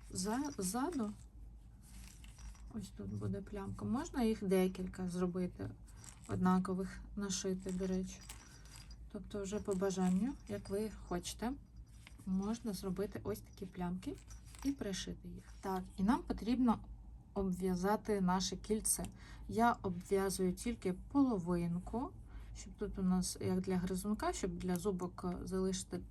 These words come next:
трішки дерев'яну частину. Ось, тільки половину. Е, кільце у вас може бути іншого діаметру, тому, е, дивіться, ми набираємо таку кількість петель,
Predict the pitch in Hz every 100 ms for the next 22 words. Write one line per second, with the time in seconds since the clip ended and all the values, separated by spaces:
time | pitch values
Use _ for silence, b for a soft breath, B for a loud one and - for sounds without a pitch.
0 | - 190 190 - 175 190 196 185 175 175
1 | 202 190 - 370 320 285 B B B B
2 | - 190 180 - - - - 240 262 247
3 | 185 202 202 190 180 170 185 B B B
4 | B - 196 185 185 214 208 320 330 240
5 | 208 220 208 233 226 196 208 208 - 202
6 | 185 185 214 233 - 190 202 185 185 175
7 | 170 185 262 320 427 - - - - 247
8 | 226 180 - - - B B B B B
9 | 190 185 185 180 185 208 190 - 185 202
10 | 247 233 196 208 208 196 190 185 - -
11 | - - - 226 226 285 285 214 196 196
12 | 190 - 196 190 233 330 494